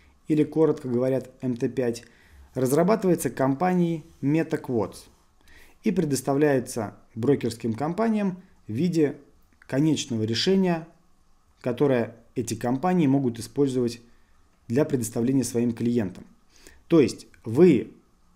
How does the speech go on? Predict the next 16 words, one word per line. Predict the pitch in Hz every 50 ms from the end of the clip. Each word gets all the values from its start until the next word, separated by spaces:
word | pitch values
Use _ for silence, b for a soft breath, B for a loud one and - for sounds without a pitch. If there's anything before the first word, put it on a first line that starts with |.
| _ _ _ _ _ - _
когда | 123 120 127 127 131
решите | 123 123 120 - 123 113 117
торговать | 117 117 110 113 123 120 117 - - - - -
на | 123 123 113
финансовых | 113 120 117 110 110 110 - 120 117 -
рынках, | 175 240 247 233 220 185 - - b b b b b b b b b b b _ _
должны | 135 160 180 220 262 208
будете | 160 185 190 196 175 - 175 160 147 143 -
найти | 151 139 135 135 135 135 214
компанию-посредника, | 185 - 135 120 117 120 165 170 175 165 156 143 135 - - - - - 139 139 - - 165 170 151 117 107 95 - - - - - - - - - -
то | - 127
есть | 113 113 - - -
брокера. | 113 104 120 143 151 131 - - 104 90 - - - - - B B B B B B
Это | - 120 127
компания, | 123 143 143 147 214 240 233 196 143
которая | - - 131 - 165 170 160 156 117 - B B